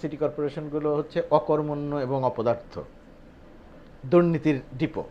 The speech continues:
সেই সিটি কর্পোরেশন মশা মারে না, মশা মারতে পারে না, জনগণ মশার কামড়ে মারা যায়। ড্রেনেজ সিস্টেম পরিষ্কার করতে পারে না, বলে যে, "এই দায়িত্ব আমার নয়, ওই দায়িত্ব আমার নয়", অভিযোগ নিয়ে থাকে,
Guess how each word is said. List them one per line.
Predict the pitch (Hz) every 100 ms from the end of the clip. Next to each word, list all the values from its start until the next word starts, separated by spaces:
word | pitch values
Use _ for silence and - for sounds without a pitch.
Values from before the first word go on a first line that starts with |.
| - - - - - - - -
সেই | 170 175 175
সিটি | 160 165
কর্পোরেশন | 165 165 151 151 165 151
মশা | 139 139
মারে | 156 143 135
না, | 131 190 -
মশা | 113 123
মারতে | 143 135 -
পারে | 127 117
না, | 123
জনগণ | 135 123 113 117
মশার | 113 - 120
কামড়ে | 120 113 110
মারা | 101 98
যায়। | 98 101 - - - - - -
ড্রেনেজ | 101 156 147 139 -
সিস্টেম | - 156 135
পরিষ্কার | 139 135 147 117
করতে | 120 -
পারে | 127 123
না, | 120
বলে | 120 120 120
যে, | 123
"এই | 120
দায়িত্ব | 123 120 -
আমার | 113 117
নয়, | 120 120
ওই | 117
দায়িত্ব | 113 113 - 110
আমার | 117
নয়", | 117 113
অভিযোগ | 104 107 120 113 104
নিয়ে | 110
থাকে, | 104 101 104